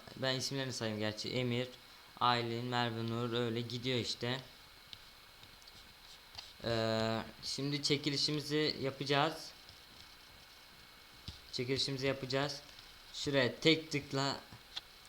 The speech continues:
çekilişi yap. Ee, yedek de seçtim arkadaşlar, ne olur ne olmaz diye.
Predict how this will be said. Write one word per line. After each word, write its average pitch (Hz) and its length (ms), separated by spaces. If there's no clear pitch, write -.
çekilişi 113 440
yap. 95 160
Ee, 131 400
yedek 143 420
de 147 80
seçtim 143 400
arkadaşlar, 135 580
ne 131 40
olur 127 320
ne 127 60
olmaz 123 420
diye. 143 260